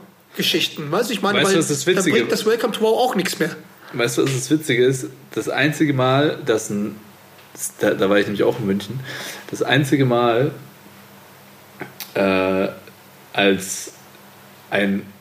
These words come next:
Speaker 2: Basketballer auf der Titelseite der Bild-Zeitung war, ne?
Speaker 1: Ja.
Speaker 2: War als Jared Holman, äh, mit einem, <laughs> mit einer Flasche oder einem Glas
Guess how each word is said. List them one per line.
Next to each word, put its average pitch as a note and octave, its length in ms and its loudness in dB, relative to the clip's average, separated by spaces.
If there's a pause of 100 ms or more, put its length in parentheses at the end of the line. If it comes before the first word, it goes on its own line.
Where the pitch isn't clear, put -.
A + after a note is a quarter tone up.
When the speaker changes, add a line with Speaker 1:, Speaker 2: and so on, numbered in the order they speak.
(320)
Speaker 2:
Basketballer B2+ 840 0
auf A#2+ 140 -4
der A2+ 140 2
Titelseite A#2 580 0
der G#2+ 100 2
Bild-Zeitung G2 640 0
war, D#2+ 280 -4 (540)
ne? B2 200 -2 (1200)
Speaker 1:
Ja. C#4+ 100 -2 (1300)
Speaker 2:
War G#2 140 0
als G#2 300 -4 (100)
Jared D3+ 480 0
Holman, D3 560 2 (1400)
äh, A#2 260 0 (180)
mit A2+ 140 -2
einem, A#2+ 320 -2 (640)
<laughs> - 600 -6
mit A#2+ 140 0
einer C3 300 2
Flasche C3+ 480 2
oder A2+ 160 2
einem A2+ 240 -2
Glas C3+ 640 0